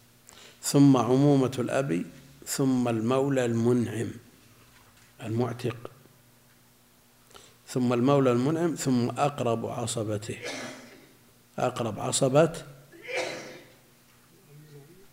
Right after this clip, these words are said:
المولى، ثم أقرب عصبة المولى. إذا لم يوجد هؤلاء كلهم فالسل-، السلطان، السلطان.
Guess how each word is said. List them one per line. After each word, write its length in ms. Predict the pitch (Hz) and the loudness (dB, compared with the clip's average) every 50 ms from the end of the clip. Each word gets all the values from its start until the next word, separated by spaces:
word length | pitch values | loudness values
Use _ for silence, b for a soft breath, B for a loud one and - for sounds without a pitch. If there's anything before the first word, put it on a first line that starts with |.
| _ - - - | _ -16 -4 0
المولى، 480 | 147 156 180 185 139 104 90 - - - - - - - - - - - - _ - - - - | 2 4 4 4 4 2 0 -6 -12 -16 -18 -20 -20 -20 -20 -20 -20 -20 -20 _ -20 -20 -18 -14
ثم 160 | 120 117 113 | -10 -10 -8
أقرب 380 | 113 120 127 - 147 135 117 110 | -8 -8 -6 -4 -2 -2 -2 -4
عصبة 420 | 131 139 127 - - 131 120 110 113 | -6 -8 -4 -4 -4 -4 -4 -6 -6
المولى. 760 | 120 113 110 110 113 110 107 104 107 107 107 107 113 120 - - - _ _ _ b b b b b b b b b b b _ _ _ _ _ _ _ _ _ _ _ _ _ _ _ _ - - - | -6 -6 -4 -4 -4 -4 -4 -4 -4 -4 -4 -6 -8 -10 -12 -18 -20 _ _ _ b b b b b b b b b b b _ _ _ _ _ _ _ _ _ _ _ _ _ _ _ _ -20 -4 0
إذا 220 | 208 196 165 151 127 | 2 4 6 6 6
لم 180 | 120 123 127 | 6 4 4
يوجد 280 | 127 131 123 127 113 110 | 4 2 2 2 0 0
هؤلاء 400 | 117 120 - 120 110 107 110 110 | -2 -2 -2 -2 -4 -4 -4 -6
كلهم 420 | 107 - - 185 - - 135 117 | -6 -4 -4 -4 -2 -2 -4 -4
فالسل-، 640 | 110 113 120 - - - 117 113 107 - - 143 135 - - | -4 -6 -6 -4 -4 -4 -6 -8 -10 -8 -8 -8 -8 -8 -6
السلطان، 540 | - - - - 117 107 - - - - - - - - _ _ b b b b b b b b b b b b b _ _ _ - - - - _ - - - _ _ _ - | -6 -6 -4 -4 -6 -8 -10 -14 -16 -16 -18 -20 -20 -20 _ _ b b b b b b b b b b b b b _ _ _ -20 -20 -20 -20 _ -20 -20 -20 _ _ _ -10
السلطان. 540 | 160 143 - - 131 113 107 117 120 117 110 | -8 -6 -4 -4 -4 -6 -6 -8 -12 -12 -14